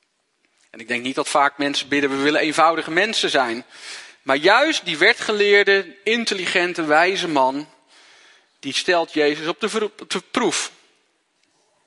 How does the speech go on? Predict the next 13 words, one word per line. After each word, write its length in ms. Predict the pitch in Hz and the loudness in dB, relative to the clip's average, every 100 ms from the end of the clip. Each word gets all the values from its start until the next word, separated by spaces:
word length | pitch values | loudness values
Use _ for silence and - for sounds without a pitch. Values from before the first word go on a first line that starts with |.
| _ | _
Maar 120 | - | -6
Jezus 280 | 135 143 135 | -2 -2 -2
laat 200 | 135 139 | -2 -2
zichzelf 320 | 143 - 131 | -6 -10 -10
niet 120 | 120 - | -12 -6
vangen. 460 | 139 139 156 170 _ _ | -4 -2 -6 -10 _ _
Die 100 | 113 | -20
is 100 | - | -8
wijzer 520 | 120 123 131 127 127 | -4 -2 -4 -4 -6
en 120 | 117 | -6
slimmer 720 | - 135 139 135 139 135 143 - | -6 -4 -2 -2 0 0 -4 -8
en 160 | 127 | -6
liefdevoller. 760 | 131 151 151 139 147 147 147 | -2 -2 -2 -2 0 2 2